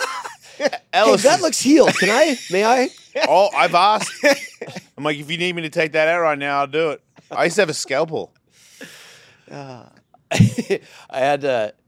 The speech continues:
Speaker 1: I don't think
Speaker 2: I,
Speaker 1: it was
Speaker 2: I've,
Speaker 1: very
Speaker 2: I've
Speaker 1: clean.
Speaker 2: steri-stripped myself enough when I
Speaker 3: Okay.
Speaker 2: needed stitches that I'm very familiar with what it takes.
Speaker 3: Yeah.
Speaker 1: Yeah. One time I, 'cause I, the needle, I didn't know that the needle really hurt. And I was like, every time I would get stitches, I'd be dreading the needle 'cause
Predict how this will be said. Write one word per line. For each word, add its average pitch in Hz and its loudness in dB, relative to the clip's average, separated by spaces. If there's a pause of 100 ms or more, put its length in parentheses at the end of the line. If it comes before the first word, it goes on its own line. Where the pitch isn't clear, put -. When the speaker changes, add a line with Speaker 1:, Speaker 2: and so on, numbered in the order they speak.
Speaker 1:
I 131 -2
don't 139 0
think 139 0
Speaker 2:
I, - -6
Speaker 1:
it 135 -4
was 131 2
Speaker 2:
I've, 143 0
Speaker 1:
very 131 0
Speaker 2:
I've 131 0
Speaker 1:
clean. 117 -6 (420)
Speaker 2:
steri-stripped 170 0
myself 120 -4
enough 110 -6
when 104 -8
I - -6
Speaker 3:
Okay. 113 -6
Speaker 2:
needed 95 -10
stitches 90 -12
that 85 -16 (140)
I'm 80 -18 (100)
very 82 -16
familiar 82 -16
with 87 -20
what 82 -16
it - -20
takes. 80 -16
Speaker 3:
Yeah. 123 -8
Speaker 1:
Yeah. 92 -8 (640)
One 156 0
time 160 0
I, 131 0
'cause 123 -12
I, 117 -2 (160)
the 117 -8
needle, 117 -6 (320)
I 113 -4
didn't 113 -8
know 113 -4
that 107 -6 (420)
the 110 -10
needle 113 -8
really 107 -8
hurt. 107 -2
And 98 -10
I 95 -10
was 98 -12
like, 98 -10
every 104 -12
time 104 -12
I 98 -6
would 95 -10
get 90 -12
stitches, 104 -12
I'd 90 -8
be 92 -16 (180)
dreading 98 -8
the 95 -14
needle 120 -6
'cause - -16